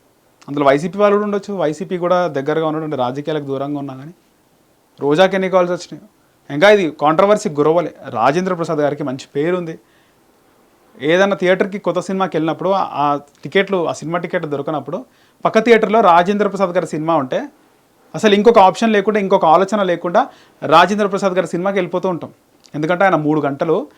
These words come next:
మనకున్న టెన్షన్స్ని అవన్నీ పక్క పెట్టేసి కడుపుబ్బా నవ్విపిస్తారు మూడు గంటలు. మంచిగా ఉంటుంది, సినిమానే వెళ్తాం. అలాంటి మంచి పేరు సంపాదించుకున్న రాజేంద్ర ప్రసాద్ గారు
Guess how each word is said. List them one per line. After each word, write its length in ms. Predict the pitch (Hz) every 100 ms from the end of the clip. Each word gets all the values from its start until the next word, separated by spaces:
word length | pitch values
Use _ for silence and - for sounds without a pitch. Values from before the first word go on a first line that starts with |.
| _ -
మనకున్న 300 | 135 139 151
టెన్షన్స్ని 600 | 147 135 143 180 156 139
అవన్నీ 220 | 120 139
పక్క 280 | 151 113 151
పెట్టేసి 280 | 135 143 175
కడుపుబ్బా 440 | 147 139 151 156
నవ్విపిస్తారు 500 | 147 139 156 160 156
మూడు 180 | 131 131
గంటలు. 300 | 127 123 135 - _ _ _ _ _ _ _ 123
మంచిగా 340 | 147 214 233
ఉంటుంది, 260 | 220 202 170
సినిమానే 400 | 185 180 190 190
వెళ్తాం. 320 | 185 170 135 _ _ _ _ 135
అలాంటి 220 | 156 165
మంచి 320 | 135 160 220
పేరు 340 | 214 156 170 170
సంపాదించుకున్న 720 | 156 143 139 139 - 135 123
రాజేంద్ర 400 | 113 117 131 131
ప్రసాద్ 300 | 120 117 117
గారు 260 | 117 160